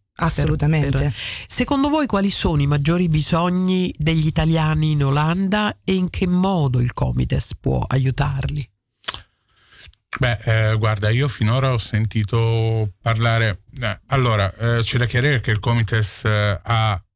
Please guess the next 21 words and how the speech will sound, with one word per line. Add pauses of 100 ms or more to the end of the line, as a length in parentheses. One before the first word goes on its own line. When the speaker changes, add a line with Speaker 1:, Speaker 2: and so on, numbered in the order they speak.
(160)
Speaker 3:
dei,
diciamo,
poteri
limitati, (200)
quindi
non
ha
un
potere
legislativo
in
sé
per
sé,
ha
un
potere
vincolante
su
alcune
decisioni,